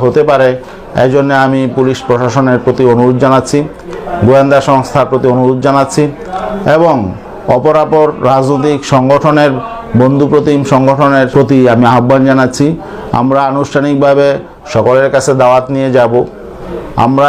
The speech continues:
এই সম্মেলনে বাংলাদেশের সকল রাজনৈতিক সংগঠনের নেতৃবৃন্দকে আমরা দাওয়াত করব, আনুষ্ঠানিকভাবে দাওয়াত করব। বিশেষ করে সকল সংগঠনের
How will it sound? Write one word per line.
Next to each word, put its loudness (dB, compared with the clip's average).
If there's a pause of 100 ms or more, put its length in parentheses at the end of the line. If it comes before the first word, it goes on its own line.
(100)
এই 0 (100)
সম্মেলনে 2 (600)
বাংলাদেশের 0 (100)
সকল 2 (180)
রাজনৈতিক 2 (460)
সংগঠনের 0
নেতৃবৃন্দকে 0 (580)
আমরা 2 (140)
দাওয়াত 0 (100)
করব, 2 (680)
আনুষ্ঠানিকভাবে 0 (100)
দাওয়াত 2
করব। 2 (260)
বিশেষ -2 (100)
করে 4 (540)
সকল 2 (140)
সংগঠনের 0